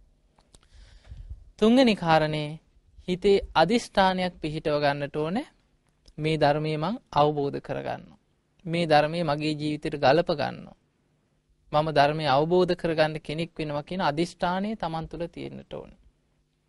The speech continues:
ඒතර පළවෙනි එක ධර්මය ඇසීමේ ආසාව, දෙවෙනි එක හොඳ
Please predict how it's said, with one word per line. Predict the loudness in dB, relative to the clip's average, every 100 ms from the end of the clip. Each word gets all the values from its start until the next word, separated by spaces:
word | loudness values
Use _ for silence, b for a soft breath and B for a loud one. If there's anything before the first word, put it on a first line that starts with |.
| _
ඒතර | _ -18 -6
පළවෙනි | -2 0 -2 -8
එක | -8
ධර්මය | -2 -2 -2 -6
ඇසීමේ | -8 -8 -8 -4
ආසාව, | -4 -4 -2 0 0 -4 _ _ _ _ _ _ _ _
දෙවෙනි | -4 -2 -2 -6
එක | -6
හොඳ | -6